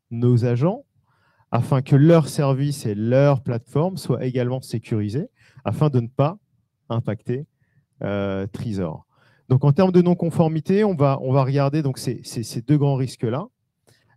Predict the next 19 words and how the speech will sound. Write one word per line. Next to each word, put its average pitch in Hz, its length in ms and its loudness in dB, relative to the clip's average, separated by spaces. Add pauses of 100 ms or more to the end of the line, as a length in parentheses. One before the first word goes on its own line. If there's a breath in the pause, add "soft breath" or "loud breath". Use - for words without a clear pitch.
(120)
euh, 117 560 -2 (120)
et 131 100 2
organiser 135 580 0
tout 160 180 -2
un 131 120 0
cadre 165 220 -2
de 160 60 4
contrôle 143 500 -2 (440)
qui - 120 -4
va 135 100 2
pouvoir 139 560 0 (240)
s'appliquer 151 760 -4 (380)
à 123 100 -2
nos 135 200 0
agents 120 420 -4
et 117 100 -4
à 117 60 -4
nos 113 100 -6
prestataires. - 540 -12